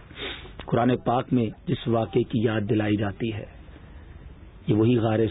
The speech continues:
ثور ہے جہاں میرے آقا علیہ الصلوۃ والسلام ہجرت کی رات سیدنا ابو بکر صدیق رضی اللہ تعالیٰ عنہ کے ساتھ تشریف لائے۔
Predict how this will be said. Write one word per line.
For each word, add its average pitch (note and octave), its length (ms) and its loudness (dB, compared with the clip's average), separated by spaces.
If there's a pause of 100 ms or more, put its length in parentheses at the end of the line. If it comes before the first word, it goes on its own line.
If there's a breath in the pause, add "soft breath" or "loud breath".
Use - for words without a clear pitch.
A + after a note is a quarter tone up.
ثور A2+ 200 2
ہے G#2 180 2
جہاں G#2 180 0
میرے G#2 220 2
آقا G#2 260 0
علیہ G#2 160 4
الصلوۃ G2+ 260 -4
والسلام G#2 520 0
ہجرت A2+ 340 0
کی A2+ 100 4
رات G#2 320 0 (640 loud breath)
سیدنا C3+ 280 4
ابو A#2+ 120 2
بکر A#2+ 240 0
صدیق B2 400 2
رضی A#2+ 220 4
اللہ A2+ 340 2
تعالیٰ A2 140 -4
عنہ G#2+ 180 0
کے A#2 120 -4
ساتھ G#2+ 220 -4
تشریف G#2+ 440 0
لائے۔ G#2 220 -4